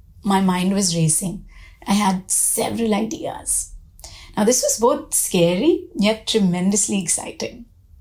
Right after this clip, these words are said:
But on the other hand, I had a secure job with one of the largest luxury companies in the world that I absolutely loved. The ideal professional life. My first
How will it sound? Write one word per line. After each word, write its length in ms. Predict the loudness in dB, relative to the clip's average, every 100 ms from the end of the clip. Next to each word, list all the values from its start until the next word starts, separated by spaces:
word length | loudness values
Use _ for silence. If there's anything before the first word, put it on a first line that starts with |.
| -20 -20 -20 -20 -6
But 100 | 0
on 120 | 2 2
the 120 | 2
other 260 | 4 4 4
hand, 340 | 4 4 4
I 60 | 2
had 240 | 2 2
a 40 | 2
secure 580 | -2 -2 2 4 4
job 380 | 4 4 4 2
with 160 | 0 -2
one 140 | -2
of 100 | 0
the 80 | 2
largest 600 | 2 0 -2 -2 -2 0
luxury 480 | 2 2 0 0 -2
companies 520 | -2 -2 -4 -4 -2
in 120 | -2
the 80 | -2
world 460 | 0 0 0 -4 -14 -18 -12 -2
that 100 | 0
I 180 | 0 0
absolutely 680 | 0 0 0 0 -2 -4 -10
loved. 340 | -12 -16 -20 -16 -16 -16 -8
The 140 | 0
ideal 500 | 2 4 6 6 6
professional 640 | 4 2 4 2 0 -4 -8
life. 480 | -14 -16 -18 -20 -20 _ -20 -20 -20 -4
My 200 | 0 2
first 640 | 2 2 2 2 -2 -4